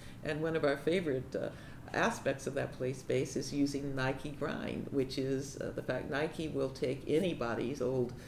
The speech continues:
running shoes or tennis shoes, uh, and they grind it up, and then they use the little pellets as a part of a play field, either, um, if it's artificial grass, it's used to help, uh, cushion the play field, or the, the rubber can be made into, uh, basketball courts,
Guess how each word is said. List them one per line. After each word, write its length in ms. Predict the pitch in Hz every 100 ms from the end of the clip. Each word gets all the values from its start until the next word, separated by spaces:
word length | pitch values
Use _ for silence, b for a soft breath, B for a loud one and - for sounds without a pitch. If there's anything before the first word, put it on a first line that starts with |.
| B B
running 320 | 143 151 143 139
shoes 360 | - 147 135
or 60 | 123
tennis 420 | - 147 147 139
shoes, 480 | - 135 135 139 143
uh, 280 | - 139 135 B B
and 160 | - 143
they 100 | 143
grind 440 | - 143 156 196
it 100 | 170
up, 300 | 113 113 -
and 100 | 156
then 120 | 156 156
they 100 | 147
use 520 | 147 170 196 202 -
the 60 | 165
little 200 | 165 147
pellets 560 | - 190 190 - - B B B
as 160 | 160 156
a 40 |
part 380 | - 160 151 160
of 280 | - 147 139
a 40 |
play 320 | 127 - 190 202
field, 440 | - 101 76 -
either, 380 | - 151 143 135 B B B -
um, 340 | 135 120 - -
if 160 | 151 143
it's 260 | 139 - -
artificial 600 | - 139 143 143 151 127
grass, 560 | 123 131 143 175 - -
it's 260 | 143 -
used 340 | 139 135 139 -
to 40 |
help, 380 | - 135 131 - -
uh, 80 | 139 135
cushion 320 | 170 175 143
the 80 | 143
play 220 | - 135
field, 340 | 143 147 160 - -
or 400 | 160 151 175 185 B B B
the, 220 | 151 135 127
the 120 | 139
rubber 240 | 143 143
can 200 | - 135
be 100 | 143
made 300 | 139 135 143
into, 400 | 139 143 135 123
uh, 280 | - 123 -
basketball 640 | - 123 143 143 135 127 -
courts, 520 | 139 147 151 -